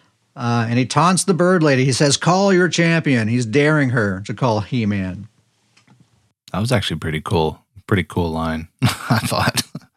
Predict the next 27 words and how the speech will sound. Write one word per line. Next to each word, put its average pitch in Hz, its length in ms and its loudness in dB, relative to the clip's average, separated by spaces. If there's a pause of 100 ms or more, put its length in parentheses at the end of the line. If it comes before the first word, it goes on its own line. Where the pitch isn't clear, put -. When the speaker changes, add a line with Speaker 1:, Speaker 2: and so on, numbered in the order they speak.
(420)
Speaker 1:
Yeah. 135 400 2
Speaker 2:
"Call 90 260 0
your 87 80 -2
Speaker 1:
"Call - 160 4
Speaker 2:
champion." 180 340 4
Speaker 1:
your 95 80 0
champion." 101 640 -6 (640)
Oh, 143 280 2
yeah. 127 400 2 (420)
Dude, 196 160 4
Mark 196 240 4
Hamill's 139 340 2
such 135 220 0
a 120 60 -4
great 117 240 0
voice 113 260 0
actor. 123 240 2
He 165 120 6
has 190 220 4
so 185 240 4
many, 147 340 2
Skeletor 185 600 2
has 160 160 2
so 180 160 2
many 160 240 4
baller 131 500 4
lines, 127 640 2